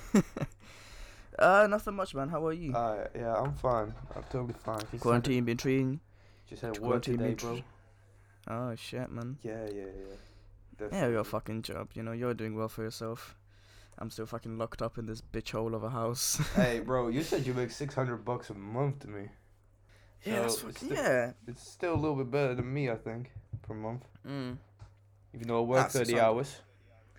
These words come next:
Speaker 2: Do you not get six hundred? Surely you get more than six hundred.
Speaker 1: I don't know. I get, I get around, like, four bucks, uh, or close to five bucks, uh, per hour.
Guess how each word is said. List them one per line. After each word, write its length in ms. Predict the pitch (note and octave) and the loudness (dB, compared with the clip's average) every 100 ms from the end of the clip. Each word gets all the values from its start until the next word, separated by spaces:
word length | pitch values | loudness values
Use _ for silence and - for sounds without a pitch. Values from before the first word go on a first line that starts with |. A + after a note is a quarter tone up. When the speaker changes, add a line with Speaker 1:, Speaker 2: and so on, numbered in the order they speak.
| - - - | -20 -20 -20
Speaker 2:
Do 120 | - F#3+ | -12 -10
you 60 | |
not 160 | B3 B3+ | -8 -10
get 100 | A3+ | -10
six 220 | - - | -8 -8
hundred? 240 | B3 - - - - | -8 -10 -14 -20 -10
Surely 340 | - G#3+ D#3+ | -6 -2 -2
you 60 | B2+ | -2
get 200 | B2+ - | -2 -2
more 160 | C3+ A#2+ | -4 -6
than 140 | A2+ | -8
six 220 | - - | -10 -4
hundred. 120 | C3 | 10
Speaker 1:
I 140 | D3 F3 | 12 12
don't 160 | F3 | 12
know. 220 | D#3+ C#3+ A#2 | 10 10 10
I 80 | C3+ | 8
get, 240 | C#3+ C3 | 6 4
I 80 | A#2+ | 4
get 140 | C#3+ | 4
around, 300 | D#3 C#3+ C3+ | 6 6 6
like, 140 | A#2+ G#2+ | 4 -2
four 220 | - D3 | 0 0
bucks, 380 | A#2 B2+ B2 - | 2 -2 -2 -4
uh, 340 | A2 G#2+ G#2 G#2+ A#2+ | 0 0 -2 -4 -2
or 440 | B2 B2+ A#2+ - | 4 4 4 0
close 300 | - D#3 D3+ | 0 4 4
to 60 | C#3+ | 2
five 300 | - C3+ A2+ | 4 4 4
bucks, 240 | B2 A#2+ A#2+ | 0 -2 -2
uh, 240 | A2 A2 A2 - - - - | 0 -2 -4 -16 -20 -20 -6
per 140 | - A2+ | 2 6
hour. 280 | A2+ G#2+ | 6 4